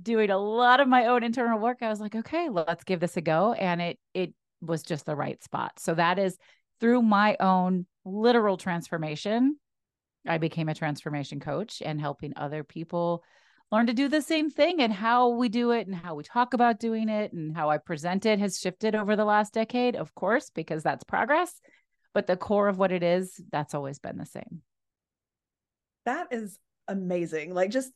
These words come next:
Speaker 2: and it's
Speaker 1: <laughs>
Speaker 2: so true. I mean, it is so true. And, and it's a lot of times, I'm not saying that men don't face the same transformations, but as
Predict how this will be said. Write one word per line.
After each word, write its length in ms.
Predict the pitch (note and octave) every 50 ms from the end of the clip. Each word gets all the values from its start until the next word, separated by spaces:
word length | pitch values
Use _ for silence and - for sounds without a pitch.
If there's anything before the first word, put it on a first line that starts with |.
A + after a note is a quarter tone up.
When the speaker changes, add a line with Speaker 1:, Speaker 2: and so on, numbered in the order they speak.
| - - - - C4+ G3
Speaker 2:
and 120 | D#4 D4+ D#4
it's 280 | - - - - A#3
Speaker 1:
<laughs> 0 |
Speaker 2:
so 220 | - E4 F4+ G4+ G4
true. 760 | - - - - B3+ A#3+ B3+ C4 C4 C4+ B3 G3+ F3+ E3+ -
I 100 | - G#3
mean, 160 | A3 A3 A3+
it 120 | A#3 G#3+
is 120 | A#3 G#3+ -
so 180 | - B3 C4 B3+
true. 320 | B3+ - B3 A#3 A3 G3+
And, 260 | - G#3 G3+ G#3 -
and 160 | G#3+ A3 G#3+
it's 420 | G#3+ G3+ G3+ - - - - - - _ _ _ _ _ _ _ _ _ _ _ _ _ _ _
a 100 | A#3 A3
lot 200 | G#3 G3+ D4 F#4
of 80 | F#4 -
times, 280 | A#3 G#3+ G3+ G3 F#3 -
I'm 100 | G#3+ A3 A#3+
not 180 | A#3+ G3 G3
saying 200 | - G#3 F#3+ F#3
that 140 | F3+ E3 D#3+
men 160 | F#3 F#3 F3+
don't 240 | E3+ F#3+ F#3 F3+ -
face 320 | G3+ G3 F#3 F3+ - - - _
the 120 | F3+ F3
same 520 | E3+ - G#3 G3+ F3+ F3 F3 E3 C#3 D#3+ - - -
transformations, 920 | - - G3+ F3+ F3 - - F3+ F3 E3 F3 E3+ - F#3 F3 F3 E3+ E3+
but 140 | F3 G3+ -
as 180 | F#3+ F3+ E3+